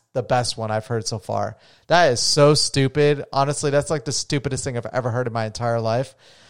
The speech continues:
But these waves have always been in our air. It's just now the military has found more efficient ways to communicate. And so what they do is they then lease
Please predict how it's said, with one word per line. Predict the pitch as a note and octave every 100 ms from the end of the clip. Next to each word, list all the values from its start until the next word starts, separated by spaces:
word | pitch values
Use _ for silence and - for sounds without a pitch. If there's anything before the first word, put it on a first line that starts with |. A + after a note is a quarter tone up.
| _ _ _
But | - D#3 D#3+ D3 - _ _ _
these | E3 G#3+ -
waves | C#3+ F#3+ A#3 -
have | E3+ -
always | D3+ E3+ F#3 D3+
been | - D#3+
in | D#3
our | C3 A#2
air. | A#2 A#2 C#3 E3
It's | D#3 -
just | F#3 F3 - _ _ _
now | C3+ D#3 F#3
the | F3
military | C#3+ D3+ D#3 D#3+ D#3
has | C#3 B2+
found | - C#3+ C#3
more | B2 C3+ C3+
efficient | - C#3+ C3+ D#3 C3+
ways | C#3 D3+ -
to |
communicate. | - A2+ A#2+ D#3 - F3+ F#3
And | C3
so | -
what | C3+ C#3+
they | C#3
do | D3 D#3
is | C3
they | C3 C3+ - _ _ _ _
then | D3+ D#3+ D#3 - _ -
lease | C3 D3 F3